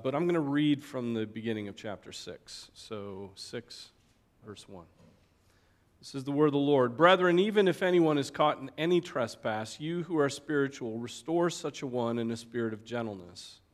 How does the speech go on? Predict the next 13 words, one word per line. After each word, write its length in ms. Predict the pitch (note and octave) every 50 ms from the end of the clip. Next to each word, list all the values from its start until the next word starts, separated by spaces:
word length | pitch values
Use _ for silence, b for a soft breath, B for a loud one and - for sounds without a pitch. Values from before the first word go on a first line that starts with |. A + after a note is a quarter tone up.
| _ _ _ _ _ _ _ _ _ _ _ _ _ _
each 220 | - E3 E3 - -
one 280 | F3+ D#3+ D#3 D#3 D3+
looking 360 | D3+ F3 F3 F3 - D#3 D3 C#3+
to 140 | - -
yourself 720 | C3+ A#2+ A#2 A2+ - - - E3+ D#3+ B2+ G#2+ G#2 A2 - -
so 160 | - - B2+
that 240 | A#2 A#2 A#2+ A#2+ -
you 160 | C3 C#3 C#3
too 320 | C3 - - - C3+ C3 B2
will 160 | A#2+ A#2 A2+
not 300 | A2 A2 A2 G#2+ G#2+ G#2
be 80 | G#2+ G2+
tempted. 500 | - - B2 A2+ G#2+ G#2 - - G2+